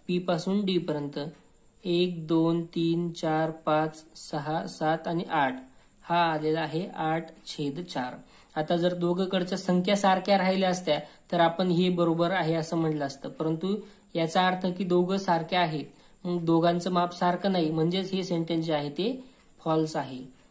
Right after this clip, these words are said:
आता अजून एक प्रश्न पुढे,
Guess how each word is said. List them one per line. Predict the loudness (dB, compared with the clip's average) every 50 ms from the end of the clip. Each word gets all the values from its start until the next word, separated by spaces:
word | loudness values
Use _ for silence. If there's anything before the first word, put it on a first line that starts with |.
| _ _ _ _ _ _ _ -20 -20 -20 -20 _ -16
आता | -8 -4 -4 -4 -4 -4 -6
अजून | -6 -6 -2 -2 -2
एक | -2 -2 -4 -8
प्रश्न | -8 -8 -8 -6 -6 -6 -6
पुढे, | -4 -4 -4 -2 -2 -4